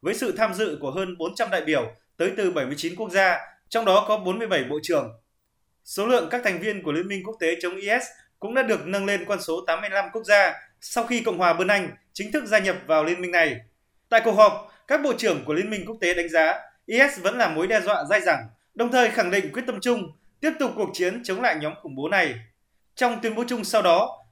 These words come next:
các bộ trưởng đã hoan nghênh việc tổ chức cuộc họp của Liên minh lần đầu tiên tại châu Phi, đồng thời tái khẳng định quyết tâm chung chiến đấu chống I S thông qua các nỗ lực quân sự và dân sự, góp phần đánh bại vĩnh viễn nhóm khủng bố quốc tế này.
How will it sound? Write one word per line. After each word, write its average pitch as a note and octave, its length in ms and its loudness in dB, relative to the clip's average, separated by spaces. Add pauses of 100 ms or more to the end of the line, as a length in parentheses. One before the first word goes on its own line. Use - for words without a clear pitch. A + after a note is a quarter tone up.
các D4+ 180 2
bộ C#4 140 0
trưởng G3 280 0
đã E3 100 0
hoan G#3+ 220 0
nghênh G#3+ 220 -2
việc F#3 180 -4
tổ - 160 -4
chức C4+ 200 -8
cuộc F#3 120 -2
họp F#3 180 2 (160)
của D3+ 120 -4
Liên F#3 180 -2
minh G#3+ 280 -2 (120)
lần G#3 200 0
đầu G#3 160 -2
tiên A#3 260 0
tại F3 180 2
châu G3+ 120 -4
Phi, A3 180 -2 (460)
đồng A#3+ 200 0
thời B3 200 4
tái A3+ 180 6
khẳng G#3+ 200 -2
định G#3+ 200 -4
quyết C4+ 140 -8
tâm C4 160 -6
chung G3+ 360 -2
chiến G#3 200 -10
đấu F3+ 220 2
chống F#3 160 -4
I G#3 100 -6
S A#3 180 6 (380)
thông B3 240 -2
qua B3 220 6
các B3 120 -6
nỗ A#3+ 140 0
lực A#3 140 0 (100)
quân G3+ 160 -6
sự F3+ 320 -2
và D#3 120 4
dân F#3 160 -4
sự, - 360 2 (260)
góp C4+ 200 0
phần G#3 220 2
đánh F3+ 160 0
bại G#3 200 4
vĩnh F#3+ 180 -6
viễn A3 300 -4
nhóm F3+ 180 -4
khủng D3+ 180 -6
bố C#3+ 220 -4
quốc A3 140 -12
tế E3 100 0
này. E3+ 280 2